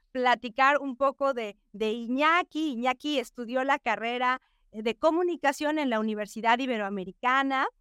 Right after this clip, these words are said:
donde descubrió su amor por la radio. Es una figura emblemática en el mundo de la radio, con, pues, de la radio y el periodismo, con más de treinta años de carrera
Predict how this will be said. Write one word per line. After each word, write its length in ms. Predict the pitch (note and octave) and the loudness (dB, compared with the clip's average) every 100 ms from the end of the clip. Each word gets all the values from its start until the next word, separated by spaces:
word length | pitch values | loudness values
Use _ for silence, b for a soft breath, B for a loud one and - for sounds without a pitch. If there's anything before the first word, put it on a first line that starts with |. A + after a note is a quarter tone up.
| _ _ | _ _
donde 360 | D4 E4 E4 D#4+ | 0 2 2 -2
descubrió 460 | D#4+ - D4+ F#4 A#4 B4+ | -4 -8 -6 -2 -2 -2
su 260 | - C#4 A#3+ | -10 -2 0
amor 500 | G#3+ A3+ C4+ D4 C4 | 2 0 0 0 -2
por 200 | C4 A#3+ | -6 -4
la 160 | G#3 | -4
radio. 500 | G3 A#3+ A#3 G#3+ F#4+ _ _ - | 0 0 0 -2 -6 _ _ -12
Es 160 | B3 | -6
una 160 | G4 G#4 | -4 -4
figura 600 | - C4 A#3 E4 E4+ C#4 | -4 -6 -4 0 2 2
emblemática 680 | A3+ A3+ A3 C4 C#4 F4+ D4+ | -2 -4 -2 0 0 -2 -4
en 120 | A#3+ | -4
el 100 | G#3+ | -4
mundo 300 | A3+ C4 D4 | -6 -2 -2
de 100 | C#4+ | 0
la 160 | A3 G3 | -2 -2
radio, 320 | G#3+ B3 C#4+ | 0 0 -2
con, 260 | C4+ B3+ - _ _ | -4 -6 -8 _ _
pues, 160 | - A#3+ | -10 -4
de 80 | A3+ | 0
la 140 | G#3+ | 0
radio 260 | G#3+ D4+ F#4 | 2 2 2
y 60 | |
el 100 | D4+ | -2
periodismo, 640 | G#3+ G#3 G#3 B3+ E4 D4 D4+ | -2 -6 -4 -2 -2 -2 -2
con 260 | D4 C#4+ | -2 -2
más 220 | D4+ E4 E4+ | 0 0 0
de 140 | E4 - | -4 -6
treinta 540 | D4+ D4+ F4 F4+ F4+ - | 0 0 0 0 0 2
años 560 | C4+ C#4 C#4 C4+ - _ _ | 2 2 2 -2 -4 _ _
de 300 | F#3 A#3 B3 - | -6 -2 -2 0
carrera 600 | G3+ G#3 B3 B3+ A3 | -2 0 -2 0 0